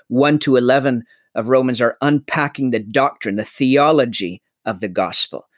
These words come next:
Now we're going to get more into the practical side in chapters twelve to sixteen, casting a vision of what life looks like when we live out the gospel, when we put that theology into practice.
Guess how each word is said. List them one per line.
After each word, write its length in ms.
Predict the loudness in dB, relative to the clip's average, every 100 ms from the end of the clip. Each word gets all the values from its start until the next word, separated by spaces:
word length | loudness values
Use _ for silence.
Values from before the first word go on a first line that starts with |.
| _ -4
Now 220 | 0 2
we're 140 | 2
going 240 | 2 2 2
to 80 |
get 180 | 2 2
more 160 | 2 2
into 180 | 2 0
the 120 | -2
practical 680 | -6 -4 -4 -2 -6 -4 -4
side 380 | 0 0 0
in 100 | -2
chapters 440 | -2 -2 -2 -8 -8
twelve 280 | 0 0 2
to 100 | -4
sixteen, 560 | -2 -4 -4 -2 -2
casting 500 | -4 -4 -4 -4 -2
a 40 | -2
vision 360 | 0 0 -2
of 100 | -2
what 200 | 0 0
life 280 | 2 0 -2 -14 -20 _
looks 340 | 0 0 0
like 180 | -2 -2
when 200 | -2 -2
we 180 | 0 -4 -6 _
live 340 | -4 2 2 0 -2
out 280 | -2 -2
the 80 | -6
gospel, 500 | -4 -6 -6 -8 -6
when 160 | -4 -4
we 140 | -4
put 400 | -8 -2 -2 0
that 240 | -2 -2 0
theology 640 | 2 4 4 4 2 0
into 360 | 0 -2 -2 -6
practice. 880 | -8 -2 -2 -2 -14 -12 -8 -8